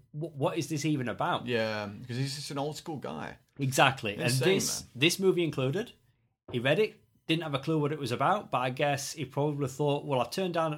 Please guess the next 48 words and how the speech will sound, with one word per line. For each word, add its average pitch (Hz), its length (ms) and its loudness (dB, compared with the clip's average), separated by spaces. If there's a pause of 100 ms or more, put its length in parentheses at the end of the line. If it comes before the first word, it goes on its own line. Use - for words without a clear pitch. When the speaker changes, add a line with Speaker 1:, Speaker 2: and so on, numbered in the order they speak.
Speaker 1:
enough 143 300 2
of 131 60 -12
them 139 160 2
already. 123 460 2
Speaker 2:
I 113 40 0
should 113 180 -6
probably 110 320 -2
do 104 200 -2
one." 82 180 -8
Speaker 1:
Um, 135 460 0 (160)
maybe 156 340 4
I 147 80 8
won't 175 260 4
understand 135 640 -2 (220)
<laughs> - 180 -20
scripts - 420 0
that 160 100 0
are 160 40 -2
coming 156 220 0
my 139 140 4
way, 123 220 2
so 127 140 -8
he 147 160 2
agreed 139 260 0
to 139 60 -8
do 120 120 -2
this 101 200 -8
one. 98 120 -14 (280)
Speaker 2:
Well, 175 120 -2
let's 220 200 0
talk 143 240 0
about 71 240 -8
Sean - 320 -8
Connery. - 500 -12
I 64 40 -18
mean, - 240 -14
he's 131 180 -4
the 123 80 -4
main 131 280 -4
guy 92 280 -2
in 69 80 -10
the 78 80 -14
film, 62 340 -6
right? - 220 -10 (720)
Speaker 1:
I 196 60 2
mean, 254 140 2
his 247 120 0
character, 208 760 -4